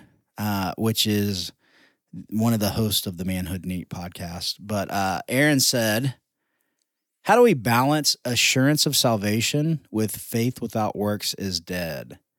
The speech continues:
So how do we balance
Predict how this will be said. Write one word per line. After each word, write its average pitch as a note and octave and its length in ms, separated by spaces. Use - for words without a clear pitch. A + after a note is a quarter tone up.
So - 140
how C3+ 140
do D#3+ 60
we D#3+ 120
balance A2+ 800